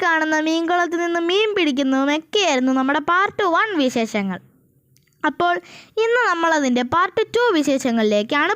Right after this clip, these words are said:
പോകുന്നത്. അപ്പോൾ നമുക്ക് നേരെ പോകാം. ദേ ഈ കാണുന്ന ഇലച്ചെടിയും ഈ കുഞ്ഞു പൂക്കൾ വെച്ച് ഉണ്ടാക്കിയ പോലത്തെ ദേ നല്ല രസമുള്ളൊരു മഞ്ഞ പൂച്ചെടി,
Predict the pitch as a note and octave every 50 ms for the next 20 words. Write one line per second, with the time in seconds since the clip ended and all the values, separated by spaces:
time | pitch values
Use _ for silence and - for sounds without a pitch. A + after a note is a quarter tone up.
0 | B4 A#4+ A#4+ A4 F#4+ D#4 B3 G3+ F#3 - - - - - - - F4+ E4+ D#4 C4
1 | C4 D4 F#4 G4+ G#4 G#4 G#4 G4+ G4 F#4 D#4+ B3 G#3 G3 F3+ - _ _ _ _
2 | _ - F4 E4 F4 G4+ G#4 G4+ - D#4 C4+ B3+ B3 A#3+ A#3 A#3 B3 C#4 C#4 A#3+
3 | G#3+ G3+ G#3 G#3 G3+ G3+ G3+ - - A3+ G#3 G3+ G#3 A#3 D4 D#4 B3+ G3 F#3+ -
4 | - - - - - - G4 F#4+ - F#4 F4 E4 F#4 G4 F4+ - D#4+ D#4+ E4+ E4
5 | E4+ G#4 G#4 F#4 F4 D4+ E4 D4 C4 C4 C#4 D4 D#4 E4 E4 - F#4 F4+ G4 G4
6 | F#4+ G4 F#4+ F4+ - A4 A4+ - - D#4+ F#4+ G4 - - _ - D#4+ D#4+ E4+ E4+
7 | D#4+ D#4 D4+ D4 - - A#4+ F#4+ E4 D#4 D#4 C#4+ C4+ C#4+ C4 B3 A#3+ A#3 A#3+ B3
8 | C4+ D4 D#4 E4 E4+ E4+ E4 D4 C4+ B3+ C4 B3+ B3+ A#3+ - E4+ F4+ G4